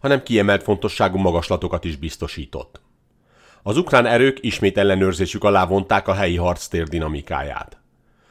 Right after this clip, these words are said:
A termitekkel felszerelt drónok bevetése az orosz védelem sebezhetőségét mutatta meg.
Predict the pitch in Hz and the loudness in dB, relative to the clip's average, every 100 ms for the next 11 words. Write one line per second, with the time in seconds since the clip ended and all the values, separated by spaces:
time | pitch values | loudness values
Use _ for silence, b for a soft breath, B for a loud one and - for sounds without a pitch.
0 | b b - 135 127 123 117 - 113 101 | b b -2 2 2 2 0 2 0 2
1 | 110 104 - 101 95 85 110 104 80 101 | 2 2 2 2 2 2 2 2 2 2
2 | 98 - 107 - 131 - 120 143 139 - | 2 0 -2 0 -2 -2 -2 2 0 0
3 | 123 117 117 110 - 85 87 101 92 85 | -2 2 2 2 -2 -4 -4 -4 -4 -4
4 | 98 82 85 82 80 80 - 80 76 60 | -4 -4 -4 -6 -6 -6 -6 -6 -6 -12